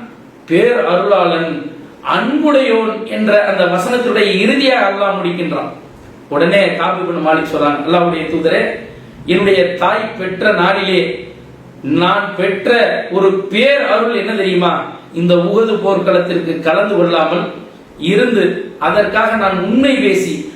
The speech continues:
அல்லாஹ் என்னை மன்னித்தானே, இதுதான் என் வாழ்க்கையிலே நான் அடைந்த மிகப்பெரிய பேரருள் அல்லாஹ்வுடைய தூதரே. இதற்காக என்னுடைய சொத்துக்கள் அனைத்தையும் அல்லாஹ்வுடைய பாதையிலே தர்மம்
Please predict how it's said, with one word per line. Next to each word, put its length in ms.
அல்லாஹ் 380
என்னை 200
மன்னித்தானே, 580
இதுதான் 640
என் 180
வாழ்க்கையிலே 800
நான் 320
அடைந்த 720
மிகப்பெரிய 720
பேரருள் 840
அல்லாஹ்வுடைய 560
தூதரே. 280
இதற்காக 580
என்னுடைய 400
சொத்துக்கள் 680
அனைத்தையும் 600
அல்லாஹ்வுடைய 640
பாதையிலே 460
தர்மம் 340